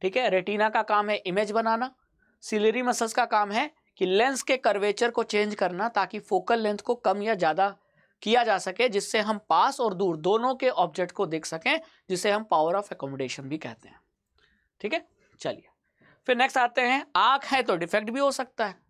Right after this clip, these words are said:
अब पहला डिफेक्ट का ये डायग्राम है जिसको हम कहते हैं मायोपिया। मायोपिया में क्या होता है कि जो आँखों का जो फार पॉइंट है, जो कि इन्फिनिटी पे होना चाहिए, वो आँखों के करीब आ जाता है,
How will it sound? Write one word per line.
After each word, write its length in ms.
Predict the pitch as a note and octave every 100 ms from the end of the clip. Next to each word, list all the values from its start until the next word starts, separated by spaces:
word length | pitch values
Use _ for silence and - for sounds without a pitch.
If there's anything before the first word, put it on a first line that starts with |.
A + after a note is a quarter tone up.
| _ _ _
अब 140 | - -
पहला 260 | G3 A3 B3
डिफेक्ट 360 | A3+ A#3+ A#3+ -
का 60 |
ये 140 | B3 B3
डायग्राम 440 | G#3+ G3 G#3 G#3+
है 60 | A#3+
जिसको 240 | G#3 A3+
हम 60 | G#3+
कहते 280 | - F3+ A3+
हैं 60 |
मायोपिया। 540 | G3+ E3 D3+ D3 C3 - _ _ _ - _ _ -
मायोपिया 480 | E3 A3+ C#4 C#4 C#4+
में 120 | C4+
क्या 120 | B3
होता 260 | A3 G3 F#3+
है 120 | G#3
कि 160 | A3 C4
जो 100 | - F#3
आँखों 320 | F#3 F3 B3+
का 120 | B3
जो 120 | A#3+ B3+
फार 340 | - F3+ G#3
पॉइंट 340 | B3 A#3+ A3 F#3
है, 140 | E3+ C3 _ _ _
जो 80 | F#3
कि 100 | F#3+
इन्फिनिटी 600 | - G3+ G3+ A3+ A#3 A3+
पे 120 | D4+ C#4+
होना 240 | A#3+ G#3+
चाहिए, 360 | F#3+ E3 F3 C4 - - -
वो 80 | A3+
आँखों 380 | G3 G3+ - B3+
के 120 | D4
करीब 320 | A#3+ F#3+ F3
आ 80 | C3
जाता 320 | B2 A#2
है, 60 | B2+